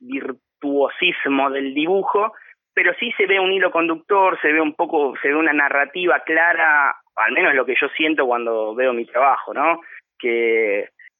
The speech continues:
una narrativa clara de, de a dónde quiero ir y qué quiero contar, y,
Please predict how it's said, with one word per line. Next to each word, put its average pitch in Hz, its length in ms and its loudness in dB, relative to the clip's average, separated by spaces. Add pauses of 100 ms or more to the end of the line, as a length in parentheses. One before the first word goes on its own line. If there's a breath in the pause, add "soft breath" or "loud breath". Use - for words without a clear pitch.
una 139 200 0
narrativa 139 520 0
clara 160 280 2
de, 127 200 -4
de 123 160 0
a 127 80 0
dónde 147 300 0
quiero 147 340 0
ir 160 240 -2
y 135 320 -2
qué 143 140 -6
quiero 147 240 -2
contar, 170 640 0
y, 123 180 -14